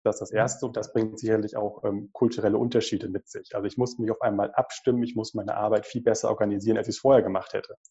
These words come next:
Speaker 1: Vorher saß ich, äh, mit Felix an einem Tisch, wir haben die Sachen diskutiert und danach stand die Lösung. Ähm,
Speaker 2: Mhm.
Speaker 1: das kann man jetzt im gleichen Umfang nicht mehr machen. Ähm,
Speaker 2: Mhm.
Speaker 1: jetzt ist es wirklich so, dass wir uns auch Tools suchen müssen, mit denen wir unsere Arbeit, ähm,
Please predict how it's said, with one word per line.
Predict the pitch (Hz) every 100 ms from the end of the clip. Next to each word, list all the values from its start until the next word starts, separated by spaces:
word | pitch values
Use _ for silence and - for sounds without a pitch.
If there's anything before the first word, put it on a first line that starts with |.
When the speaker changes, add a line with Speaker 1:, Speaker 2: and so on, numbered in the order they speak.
| _ - - _
Speaker 1:
Vorher | 117 113
saß | 110 104 -
ich, | 104 120
äh, | 104
mit | 120 104
Felix | 117 110 -
an |
einem | 101 101
Tisch, | - 165 -
wir | 107
haben |
die | 107
Sachen | 107 104 104
diskutiert | 101 - - 135 147
und | 117
danach | 107 113 -
stand | 110 110
die |
Lösung. | 107 113 90 - - _ _ _ _ _ - -
Ähm, | 107 104 104
Speaker 2:
Mhm. | 101
Speaker 1:
das | - - - _ _ _ -
kann | 117
man | 120
jetzt | 110 -
im | 107
gleichen | 104 107 -
Umfang | 107 104 95 90
nicht | 92 92
mehr | 92
machen. | - - - _ _ -
Ähm, | 107 104 104 104
Speaker 2:
Mhm. | 110
Speaker 1:
jetzt | 107 -
ist |
es | 110 101
wirklich | 101 101
so, | 117
dass | 110 -
wir |
uns | 98 110
auch | 104 -
Tools | - 202 196
suchen | 160 151 143
müssen, | 135 117
mit | 107
denen | 104
wir | 101
unsere | 101
Arbeit, | 104 101 98 - 101
ähm, | 92